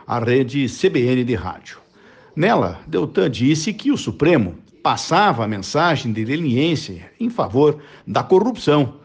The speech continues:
em algumas de suas decisões. O ministro do Supremo julgou plausível os argumentos de Deltan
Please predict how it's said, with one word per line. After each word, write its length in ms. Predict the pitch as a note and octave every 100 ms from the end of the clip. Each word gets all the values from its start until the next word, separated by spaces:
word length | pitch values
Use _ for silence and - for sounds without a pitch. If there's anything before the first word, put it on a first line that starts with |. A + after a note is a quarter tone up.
| _ - _ -
em 140 | B2+
algumas 480 | A#2+ G2 G#2+ A2 G#2
de 120 | G2+
suas 280 | F#2 A#2 G#2
decisões. 760 | G2+ - F2+ F2+ - - - - _ - - _
O 80 | F3+
ministro 380 | F3+ D3 C#3 A#2
do 60 |
Supremo 460 | G#2+ G#2 B2 C3+ A#2
julgou 320 | G#2 G#2+ A2+
plausível 600 | G#2+ A2+ F#2 A2+ F#3+ B2+
os 100 | F#2
argumentos 520 | G#2+ G#2+ G2+ B2+ B2
de 60 | G2+
Deltan 480 | G2 D#3 D#3 D#3+